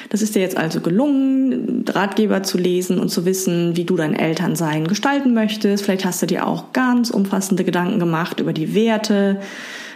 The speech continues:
ähm, auf deren Basis du deine Kinder erziehen möchtest und so weiter. So, du hast also ein Idealbild für dich gefunden, wie du als Mutter oder Vater gerne sein möchtest und was du deinen Kindern angedeihen lassen möchtest.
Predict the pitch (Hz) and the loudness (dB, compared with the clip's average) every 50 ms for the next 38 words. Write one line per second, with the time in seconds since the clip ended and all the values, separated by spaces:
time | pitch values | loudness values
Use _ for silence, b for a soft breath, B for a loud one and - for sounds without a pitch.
0 | B - - 185 180 175 170 170 170 170 170 - - - - - 185 185 - - | B -2 0 0 2 2 0 0 0 2 0 0 0 0 0 0 0 -2 -4 -2
1 | - 196 175 165 170 165 165 165 170 165 190 - - 185 185 170 170 170 - - | 0 0 2 2 2 2 0 0 0 -2 -2 -2 0 0 0 2 0 0 0 0
2 | 190 180 185 - - - - - 262 269 247 233 220 214 214 - 208 202 - - | 0 2 0 0 -2 -2 -2 0 2 2 4 4 2 2 0 0 -2 -2 -2 0
3 | - 196 214 214 208 208 196 - - - 135 - - - - - - - - - | 2 2 4 4 2 2 0 -2 -4 -6 -6 -6 -6 -6 -8 -8 -10 -6 -4 -2
4 | - - - - 185 208 208 - - - 202 196 202 202 - 196 202 214 214 214 | 0 0 0 0 0 0 0 0 0 0 2 2 2 2 2 2 2 2 2 2
5 | 226 233 214 226 220 214 220 - 208 196 214 226 226 - - 220 208 - 196 190 | 2 2 2 2 0 0 0 -2 0 2 2 0 0 0 -2 -4 -2 0 0 2
6 | 196 190 196 190 190 185 185 185 190 190 190 - - - _ - - 208 196 220 | 2 2 2 2 2 2 2 0 0 -2 -6 -10 -18 -10 _ -2 0 0 2 2
7 | 214 226 220 - - 185 - - 180 175 - 196 - - 165 170 165 165 - - | 2 2 2 2 0 -2 0 0 0 0 2 0 0 2 0 0 -2 -2 -2 -2
8 | 165 151 170 - - 170 165 165 165 165 B B B B B B B B _ - | 0 0 0 0 0 0 0 0 -2 -4 B B B B B B B B _ -2
9 | 156 147 151 147 147 220 233 233 226 214 202 208 202 - - 185 185 190 - 170 | -2 0 -2 0 2 2 2 4 2 2 2 0 0 0 0 -2 0 0 0 0
10 | 165 175 170 - 170 170 170 160 165 170 - 175 170 165 165 165 165 170 165 B | 0 -2 -2 -2 0 0 0 0 -2 0 0 0 0 2 2 0 0 -2 -4 B
11 | B B B B B B B - - 247 247 214 - 160 127 139 147 147 - - | B B B B B B B 0 2 4 4 4 2 2 0 0 -2 -2 -4 -2
12 | - - 156 170 165 - - - - - - | -2 -2 -2 -2 -4 -4 -4 -4 -4 -6 -8